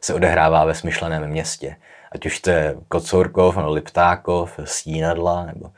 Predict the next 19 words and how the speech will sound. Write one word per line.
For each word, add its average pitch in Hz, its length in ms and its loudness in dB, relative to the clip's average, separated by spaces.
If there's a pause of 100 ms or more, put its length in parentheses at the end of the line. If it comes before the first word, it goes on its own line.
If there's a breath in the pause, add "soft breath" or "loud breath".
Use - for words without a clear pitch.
(200 soft breath)
Škvareckého 160 720 0
Kostelec. - 800 -4 (840 soft breath)
No, 127 120 2 (160 loud breath)
zároveň 113 400 8
ale 110 100 6
zasazení 104 460 0
do 104 60 2
fiktivního 98 520 -2
světa 95 580 2
rozhodně 98 380 2
nemůžeme 95 320 2
brát 90 200 4
jako 101 160 0
nutnost 98 640 -2
pro 85 160 -2
zařazení 87 460 2
textu 80 280 -8
do 73 100 -2
žánru, 73 420 -4